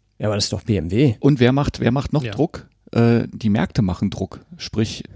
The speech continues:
Speaker 2: China.
Speaker 3: Mhm.
Speaker 2: <laughs> Also
Speaker 3: Ja.
Speaker 2: die Märkte China. Und, ähm, wir haben halt im Endeffekt keine, ähm, Produktion aus deutscher Hand, die, ich sag mal, von der, von der Menge her oder auch von der, von der,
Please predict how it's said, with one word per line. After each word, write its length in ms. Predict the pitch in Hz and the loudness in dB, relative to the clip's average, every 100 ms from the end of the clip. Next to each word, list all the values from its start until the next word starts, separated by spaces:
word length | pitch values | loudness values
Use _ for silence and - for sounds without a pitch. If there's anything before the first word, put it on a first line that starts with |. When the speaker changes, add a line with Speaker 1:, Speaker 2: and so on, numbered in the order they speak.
| - | -16
Speaker 2:
China. 540 | 117 156 226 214 92 - _ _ _ 120 | -10 -2 0 2 0 -6 _ _ _ -2
Speaker 3:
Mhm. 120 | 110 - 190 - | 2 4 4 2
Speaker 2:
<laughs> 300 | - - 120 | -4 -4 0
Also 160 | 135 | 2
Speaker 3:
Ja. 40 | 147 | 4
Speaker 2:
die 140 | 170 | 4
Märkte 460 | 139 147 - 147 - _ | 4 2 0 -2 -4 _
China. 360 | - 131 110 87 - - - - - - - | -6 -2 -2 -4 -10 -20 -20 -20 -20 -20 -6
Und, 400 | - 104 104 - - | 0 2 2 -2 2
ähm, 520 | 95 95 92 95 - _ - | 4 4 0 -6 -12 _ -20
wir 280 | 113 113 101 | -2 2 2
haben 200 | 113 135 | 2 2
halt 240 | 127 120 | 2 2
im 160 | - 107 | 2 0
Endeffekt 400 | 123 - 120 - | 0 -4 -6 -4
keine, 560 | 107 113 127 127 127 - _ _ - | 0 2 2 0 -2 -6 _ _ -2
ähm, 580 | 107 104 107 107 104 113 _ _ - | 0 2 2 0 -4 -8 _ _ -8
Produktion 560 | 120 113 - 110 127 | -4 -4 -2 0 0
aus 260 | - 110 - | 0 -2 -2
deutscher 400 | 101 104 120 104 | -2 0 0 2
Hand, 260 | 123 - - _ _ _ _ - | 2 -2 -8 _ _ _ _ -2
die, 160 | 117 | 0
ich 100 | 110 | 0
sag 160 | 110 107 | 0 0
mal, 160 | 117 110 | 0 0
von 220 | 113 101 | 2 2
der, 200 | 101 101 | 2 0
von 220 | - 98 | -2 0
der 100 | 98 | 2
Menge 260 | 101 156 147 | 2 2 4
her 260 | 110 95 | 4 4
oder 180 | 104 101 | 2 2
auch 200 | 104 - | 0 -4
von 200 | - 107 | -4 -2
der, 240 | 95 98 | 0 -2
von 220 | - 107 98 | -4 -4 -2
der, 320 | 90 90 | -2 -2